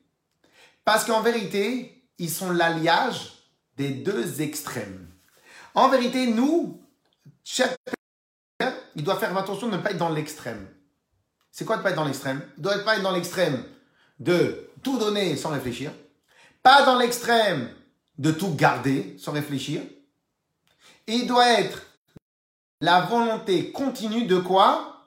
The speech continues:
Des deux mouvements, de l'alliage des deux mouvements en même temps. Et donc en vérité, le vrai, le vrai, le, le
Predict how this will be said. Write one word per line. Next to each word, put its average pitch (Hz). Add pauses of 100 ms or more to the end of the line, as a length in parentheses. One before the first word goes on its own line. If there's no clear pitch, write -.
(1300)
Des 135
deux 175
mouvements, 180
de 160
l'alliage 190
des 165
deux 185
mouvements 175
en 131
même 127
temps. - (1300)
Et -
donc 233
en 247
vérité, 240
le 202
vrai, 190 (440)
le 147
vrai, 208
le, 156
le 170